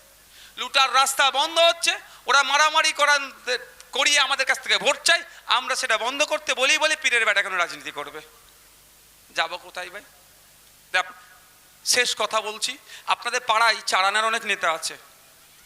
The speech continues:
দেখে না, শাসকের চারানার নেতা, আটানার নেতা, তো ওই নেতাগুলো আজকাল কি করছে? বড় দাদা দিদির কথা শুনে আমাদের আইএসএফ এর কর্মীদের নামে মিথ্যা কেস দিচ্ছে। দিক, আমি কিচ্ছু বলবো না।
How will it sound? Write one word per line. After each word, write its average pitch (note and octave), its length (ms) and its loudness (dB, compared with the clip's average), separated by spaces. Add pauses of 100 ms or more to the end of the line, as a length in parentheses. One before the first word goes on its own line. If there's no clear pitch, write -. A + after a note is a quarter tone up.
(160)
দেখে F#3+ 180 -4
না, B3 60 -2
শাসকের A#3 480 -4
চারানার G3 340 -2
নেতা, G#3 260 -4
আটানার F#3 260 -6
নেতা, G#3 300 -8 (640)
তো B3 60 -2
ওই C#4 160 4
নেতাগুলো D4+ 420 2
আজকাল D4 320 2
কি D4 140 -10
করছে? D#4 420 0 (380)
বড় C4+ 240 2
দাদা C4 260 2
দিদির C#4 240 0
কথা C#4 240 0
শুনে C#4+ 260 0 (360)
আমাদের C#4+ 380 2
আইএসএফ B3+ 340 0
এর C#4+ 80 -2
কর্মীদের B3 380 -2
নামে B3 160 0
মিথ্যা A3+ 300 -4
কেস E3+ 200 -8
দিচ্ছে। C#3+ 380 -10 (840)
দিক, C4 220 0 (240)
আমি A#3 160 -2
কিচ্ছু B3+ 340 -4
বলবো E3 300 -6
না। C3 140 -8